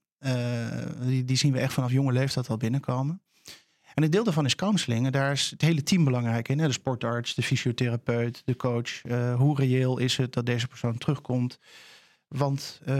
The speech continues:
het herstel van dit soort operaties is heel lang. Daar, daar, dat onderschatten mensen vaak. Ehm, maar net als bij een kruisbandoperatie is return to play voor een voetballer, het weer hervatten van het, eh, sporten op, op dat niveau,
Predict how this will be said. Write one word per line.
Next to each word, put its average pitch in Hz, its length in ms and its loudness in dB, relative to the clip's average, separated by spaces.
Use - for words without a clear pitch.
het 156 160 0
herstel 151 340 0
van 165 120 2
dit 143 120 0
soort - 160 -8
operaties 127 580 -2
is 123 140 0
heel 135 180 2
lang. 123 300 -2
Daar, 117 160 -4
daar, 131 320 -2
dat - 160 -4
onderschatten 131 420 0
mensen 110 240 -2
vaak. 110 320 -4
Ehm, 123 640 2
maar 135 360 0
net 170 140 4
als 156 100 0
bij 135 120 2
een 123 60 0
kruisbandoperatie 120 1160 -2
is 131 320 -2
return 131 340 2
to 131 100 -2
play 135 340 2
voor 123 260 -2
een 117 120 0
voetballer, 131 500 0
het 139 220 -4
weer 127 220 0
hervatten 127 440 0
van 123 200 -2
het, 117 200 -4
eh, 113 360 -4
sporten 143 600 -4
op, - 180 -4
op 123 160 -2
dat 123 160 0
niveau, 120 440 0